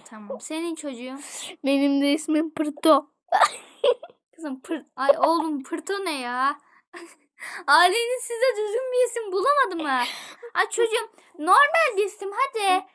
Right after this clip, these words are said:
Speaker 1: Ya dalga geçmeyin isimlerinizi. Böyle bir
Speaker 2: Hocam.
Speaker 1: isim yok, söyle.
Speaker 2: Hocam var ya, benim ismim de Satınmış.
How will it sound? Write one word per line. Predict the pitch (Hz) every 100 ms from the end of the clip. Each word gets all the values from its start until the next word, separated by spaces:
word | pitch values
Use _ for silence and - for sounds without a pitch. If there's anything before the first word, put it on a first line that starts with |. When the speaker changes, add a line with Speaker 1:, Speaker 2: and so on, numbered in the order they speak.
| _
Speaker 1:
Ya | 359 381
dalga | 359 381 349 523
geçmeyin | 523 539 494 415
isimlerinizi. | 302 - 277 277 277 254 269
Böyle | 415 415
bir | 359
Speaker 2:
Hocam. | 480 415 311 277
Speaker 1:
isim | 440
yok, | 381 359
söyle. | - 415 427
Speaker 2:
Hocam | 508 466 403 339 359
var | 480 480
ya, | 403 381 415
benim | 466 453 466
ismim | 480 - 466 494 494
de | 453 -
Satınmış. | 466 427 - 415 349 262 277 269 214 - -